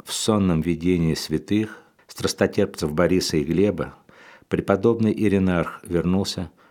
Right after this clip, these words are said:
в Борисоглебский монастырь, где его с радостью встретил новый игумен Варлаам. Однажды,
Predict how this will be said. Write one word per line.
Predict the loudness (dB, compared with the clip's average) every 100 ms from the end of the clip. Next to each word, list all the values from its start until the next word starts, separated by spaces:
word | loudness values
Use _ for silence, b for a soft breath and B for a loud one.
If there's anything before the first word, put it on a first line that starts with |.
| b b _
в | -2
Борисоглебский | -2 -2 -2 -2 -2 -4
монастырь, | -2 -2 -4 -6 -6 -8 -16 _ _ _ b b -6
где | 2 4
его | 4
с | 2 2
радостью | 2 2 -2 -6
встретил | -6 0 0 0 -2 -6 b b b b -6
новый | 0 2 4 2
игумен | 0 -2 -2 -6 -12 _ -8
Варлаам. | -2 -2 -2 -4 -6 -10 -18 _ _ _ _ _ _ B B B
Однажды, | 0 0 2 0 0 -6